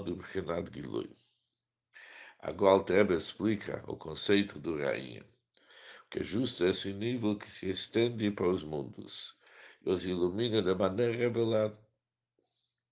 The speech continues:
É o conceito de Matronita, Rainha, pois através dela os desejos do rei são revelados.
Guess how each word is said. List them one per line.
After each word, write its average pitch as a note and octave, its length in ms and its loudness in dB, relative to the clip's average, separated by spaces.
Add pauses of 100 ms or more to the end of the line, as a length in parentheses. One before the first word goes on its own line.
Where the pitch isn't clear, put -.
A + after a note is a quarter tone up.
(680)
É G2+ 80 8
o G#2 120 8
conceito G#2 640 2
de E2+ 140 0
Matronita, F2+ 880 -2 (300)
Rainha, C2 520 -4 (2750)
pois - 240 -4
através F2+ 720 -2
dela A2 500 2 (220)
os F2 180 -2
desejos F#2 720 2
do G#2 160 2
rei A2+ 240 0
são A2 180 -6
revelados. G2+ 1000 -2